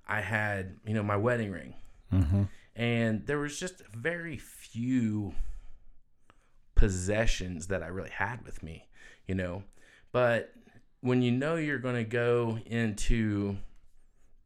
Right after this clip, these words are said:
Speaker 1: some dangerous places, um, you know, you've got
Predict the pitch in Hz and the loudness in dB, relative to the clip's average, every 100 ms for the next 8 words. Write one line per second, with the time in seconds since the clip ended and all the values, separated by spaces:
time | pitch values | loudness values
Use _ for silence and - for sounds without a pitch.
0 | - - 98 110 113 113 104 92 - - | -14 -6 -4 0 0 0 -2 -4 -6 -6
1 | 135 113 101 90 90 - - - - - | -4 -4 -4 -8 -8 -14 -18 -20 -20 -20
2 | - - - 113 110 98 92 101 - - | -20 -12 -4 -2 -2 -4 -6 -10 -16 -6
3 | 113 120 117 117 117 110 127 123 | -2 0 0 -2 -4 -6 -4 -4